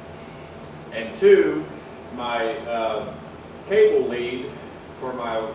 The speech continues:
welding wire was real dirty, and I cleaned that out with, uh, brake cleaner and then sprayed some W D forty down in it, and that took care of that. Uh,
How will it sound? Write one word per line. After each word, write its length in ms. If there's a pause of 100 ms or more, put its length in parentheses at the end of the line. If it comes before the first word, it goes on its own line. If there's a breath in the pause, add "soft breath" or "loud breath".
welding 400
wire 460 (100)
was 220
real 240
dirty, 560 (680)
and 140
I 140
cleaned 300
that 200
out 400
with, 240 (200)
uh, 280
brake 340
cleaner 360 (540)
and 100
then 240
sprayed 440
some 360
W 260
D 220
forty 320
down 300
in 100
it, 140 (760)
and 200
that 240
took 220
care 200
of 100
that. 340 (480)
Uh, 340